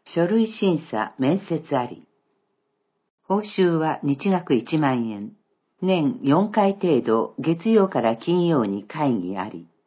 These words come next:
託児あり。これならできる、チャレンジ講座、脂質異常症編全二回。海老名健康マイレージ対象。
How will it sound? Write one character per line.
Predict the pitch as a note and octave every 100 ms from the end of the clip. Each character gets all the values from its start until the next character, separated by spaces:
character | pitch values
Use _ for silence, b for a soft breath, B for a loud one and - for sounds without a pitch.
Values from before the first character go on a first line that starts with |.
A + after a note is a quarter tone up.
| _ _ _ _ _ _ _ _
託 | B2 B2 F#3+
児 | F3 D#3 -
あ | B2+
り。 | B2 - _ _ _ _ _ _ _ _ _ _ _ _ _ _ _ _ _ _ _ _ _ _ _
こ | -
れ | F3+ A3+
な | A3+
ら | F3+ C3+
で | A#2+
き | B2 E3
る、 | A#2+ G2 - _ _
チ | -
ャ | C3
レ | F#3+ F#3+
ン |
ジ | F3 E3
講 | D#3 A#2+ -
座、 | G2+ G2+ _ _ _ _ _ - -
脂 | D#3+
質 | - G3+ F#3
異 | E3+
常 | F3 E3
症 | E3 D3+ C#3+
編 | B2+ A#2 A#2+ A#2 - _
全 | - D#3+ A2
二 | F#2+ G2
回。 | - G2+ F2+ _ _ _ _ _ _ _ _ _ _ _ _ -
海 | G3
老 | G3
名 | E3 C#3
健 | F3 G#3+
康 | G#3 F#3+ F3+
マ | F3
イ | D3
レ | G#2+ G2+
ー |
ジ | F#2+
対 | F2+ A2+ A#2+ -
象。 | G2+ F#2 F2 -